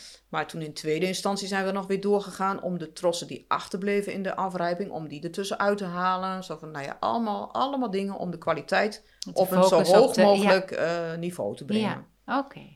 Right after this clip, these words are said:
Speaker 2: Jeetje.
Speaker 1: Nou ja,
Speaker 2: Ja.
Speaker 1: dus zo ben je daar, eh, altijd mee bezig,
Speaker 2: En
Speaker 1: zou ik
Speaker 2: had je
Speaker 1: maar
Speaker 2: dat van
Speaker 1: zeggen.
Speaker 2: tevoren bedacht? Want, want toen jullie
Speaker 1: Ja.
Speaker 2: daarmee begonnen, ben je toen eerst naar, eh, eh, eh, heb je daar lessen over gevolgd? Is daar een school voor? Of ga je naar een wijnboer om te leren? Hoe, hoe, hoe ging dat? Hoe kwamen jullie aan al die kennis?
Speaker 1: Nou,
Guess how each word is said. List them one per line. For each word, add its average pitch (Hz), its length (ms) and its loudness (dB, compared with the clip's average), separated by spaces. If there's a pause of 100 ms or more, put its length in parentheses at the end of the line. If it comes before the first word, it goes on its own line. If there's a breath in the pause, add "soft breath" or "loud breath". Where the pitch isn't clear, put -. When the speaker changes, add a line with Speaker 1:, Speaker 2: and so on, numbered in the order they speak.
(120)
Speaker 2:
Jeetje. - 420 -14
Speaker 1:
Nou 381 140 2
ja, 156 100 6
Speaker 2:
Ja. 160 100 2
Speaker 1:
dus 196 180 -2
zo 233 120 4
ben 208 160 8
je 175 60 8
daar, 151 200 6
eh, 147 300 2
altijd 170 240 -2
mee 127 120 -6
bezig, 139 260 -6
Speaker 2:
En - 60 -14
Speaker 1:
zou 214 140 4
ik 214 60 6
Speaker 2:
had 247 100 4
je 262 60 2
Speaker 1:
maar 254 100 6
Speaker 2:
dat 165 80 2
van 262 100 4
Speaker 1:
zeggen. - 180 0
Speaker 2:
tevoren 254 520 6 (220)
bedacht? 220 360 6
Want, 233 160 6
want 240 260 2 (520 loud breath)
toen 339 180 6
jullie 330 240 4
Speaker 1:
Ja. 233 40 -4
Speaker 2:
daarmee 269 360 8
begonnen, 262 420 4
ben 233 100 6
je 311 60 6
toen 311 180 0
eerst 294 320 0
naar, 277 300 4
eh, 208 200 -6 (320)
eh, 214 320 -4
eh, 190 60 -8 (560)
heb 220 200 -6
je 180 80 -8
daar 151 240 -2
lessen 254 540 4
over 285 280 6
gevolgd? 294 520 2
Is 208 100 -4
daar 165 140 0
een 156 100 -4
school 285 480 8
voor? 311 240 4
Of 294 80 0
ga 175 180 -2
je 165 80 0
naar 156 160 -2
een 160 180 -4
wijnboer 269 560 4
om 180 120 0
te 170 120 -2
leren? 262 380 2
Hoe, 302 180 -4
hoe, 277 300 -4
hoe 269 120 -6
ging 294 140 0
dat? 302 120 -2
Hoe 302 160 -6
kwamen 277 220 4
jullie 254 180 2
aan 226 100 -8
al 247 120 -2
die 254 100 0
kennis? 233 400 -2
Speaker 1:
Nou, 269 480 2